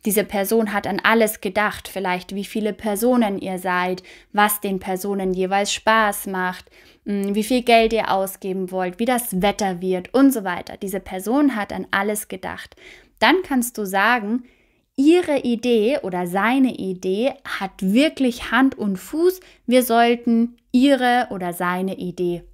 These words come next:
umsetzen. Wir sollten das machen." Übrigens, wenn dich das Thema Alltagsdeutsch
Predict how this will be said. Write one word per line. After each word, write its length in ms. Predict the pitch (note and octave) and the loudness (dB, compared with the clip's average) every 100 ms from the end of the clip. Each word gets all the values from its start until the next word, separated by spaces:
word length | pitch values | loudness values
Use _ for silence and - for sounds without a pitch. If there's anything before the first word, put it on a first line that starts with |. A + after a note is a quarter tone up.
| _ | _
umsetzen. 680 | F#3 F#3 E3+ C#3+ - - F3 | -2 -2 -4 -8 -8 -6 -2
Wir 100 | F#3 | -2
sollten 440 | F#3 E3+ F3 F3 | -2 -4 -4 -6
das 260 | A#2+ - - | -4 -6 -8
machen." 480 | E3+ - - - - _ _ - - B3+ | -10 -14 -12 -14 -14 _ _ -12 -4 -4
Übrigens, 600 | A#3+ G3 F#3+ C4 D4+ - | -2 -2 2 2 2 -4
wenn 340 | F#3+ G#3 B3+ C4+ | -4 0 2 2
dich 220 | C4 - | -2 -6
das 280 | G#3+ G#3 - | -8 -8 -14
Thema 500 | - G#3+ G#3 G3+ - | -8 -4 -4 -6 -6
Alltagsdeutsch 1160 | G#3+ C#4 D4+ A3 F#3 - - D#3+ E3+ E3 - | -4 -4 -4 -6 -6 -10 -10 -8 -6 -8 -10